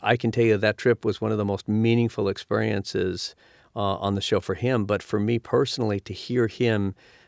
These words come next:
tell the tales of the people he met and, and how meaningful this was and how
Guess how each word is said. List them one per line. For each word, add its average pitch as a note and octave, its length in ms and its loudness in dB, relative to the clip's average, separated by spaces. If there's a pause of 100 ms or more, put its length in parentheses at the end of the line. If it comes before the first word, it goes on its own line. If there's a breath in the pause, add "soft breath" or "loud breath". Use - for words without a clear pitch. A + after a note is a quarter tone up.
(100)
tell A#2 180 2
the G2+ 120 -4
tales A#2 340 0
of G#2 80 -2
the G2+ 60 -2
people A2+ 320 -2
he G#2+ 100 -2
met G2+ 240 -2
and, F#2 560 -8
and G2+ 420 -6
how A2 220 -4
meaningful A2 680 0 (400 soft breath)
this G#2 200 -2
was G2+ 260 -2
and G#2+ 120 -4
how G#2 360 0